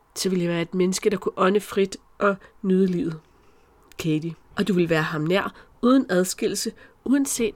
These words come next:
om han besøger dig eller ej. Være ham nær herinde i hjertet. Lad os vende den første sætning om. Elisabeth.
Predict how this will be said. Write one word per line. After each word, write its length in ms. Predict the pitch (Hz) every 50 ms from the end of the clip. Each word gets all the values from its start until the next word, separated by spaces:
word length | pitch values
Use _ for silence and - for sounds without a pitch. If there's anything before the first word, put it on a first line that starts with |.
| - -
om 100 | 208 214
han 100 | 220 208
besøger 460 | - - - - - 214 170 208 220
dig 120 | 226 214 - -
eller 180 | 196 185 180
ej. 200 | - 147 151 147 - - - - - _ _ -
Være 180 | 202 196 196
ham 180 | 196 196 196 190
nær 340 | 185 185 208 214 - - - - - _ _
herinde 600 | _ - - 254 269 - - 180 175 170 180 185 - - - _ _ _ -
i 60 | 196
hjertet. 520 | 185 175 185 165 156 165 165 - 175 185 - - - - - - - -
Lad 100 | 226 226
os 140 | - - 220
vende 220 | 233 254 254 -
den 100 | 247 240
første 280 | - 185 185 - 190 190
sætning 440 | - - 180 180 - 185 156 143
om. 100 | 143 - - - - - - - -
Elisabeth. 560 | 185 165 160 151 - 160 - - 151 143 -